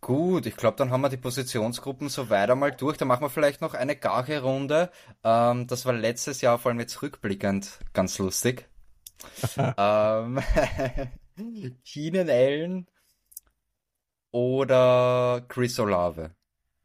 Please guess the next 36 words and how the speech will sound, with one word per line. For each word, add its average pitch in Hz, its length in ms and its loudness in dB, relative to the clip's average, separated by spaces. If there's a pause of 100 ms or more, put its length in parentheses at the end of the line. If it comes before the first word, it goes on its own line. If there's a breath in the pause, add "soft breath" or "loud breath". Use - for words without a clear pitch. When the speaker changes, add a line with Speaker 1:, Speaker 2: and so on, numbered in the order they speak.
(560)
Speaker 2:
Olave, 107 800 0
Olave. 104 540 0
Ich 113 220 -6
liebe 120 220 0
Olave 101 300 -2
das 98 160 -12
Jahr. 92 160 -8 (120)
Oh 139 240 2
Gott, 123 220 -2
ich 107 120 -8
liebe 110 140 -6
Olave. 95 360 -4 (460)
Speaker 1:
Okay. 101 220 -2
Speaker 2:
Aus 135 200 4
dem 165 100 -6
simplen 180 420 -2
Grund, 185 300 -2
aus 135 120 0
dem 143 100 -2
simplen 151 300 -2
Grund, 147 280 -2 (480 soft breath)
weil 131 180 -2
K, 120 560 -2 (420)
wenn 131 140 -6
er 127 60 -4
seinen 131 220 -4
Einser-Receiver 127 1000 0
hat 110 220 0
und 117 180 -8
den 123 140 -6
führt 165 320 -4
er 147 60 0
da 135 140 4
in 131 180 0
die 135 100 0
Unendlichkeit. 113 840 -2